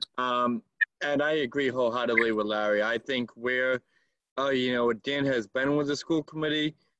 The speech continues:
um, his understanding of the issues about where we are, um,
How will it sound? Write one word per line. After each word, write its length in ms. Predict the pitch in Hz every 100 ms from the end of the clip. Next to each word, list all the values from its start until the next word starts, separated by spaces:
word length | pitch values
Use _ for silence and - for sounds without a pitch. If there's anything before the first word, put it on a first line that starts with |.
| _
um, 260 | 123 123 117
his 160 | 113
understanding 680 | 131 135 127 - 139 131 131
of 140 | 120
the 160 | 113 120
issues 380 | 123 - 135 120
about 400 | 113 110 123 -
where 140 | 127 120
we 260 | 110 110
are, 320 | 110 127 165 - _ _ _ _
um, 420 | - 127 123 123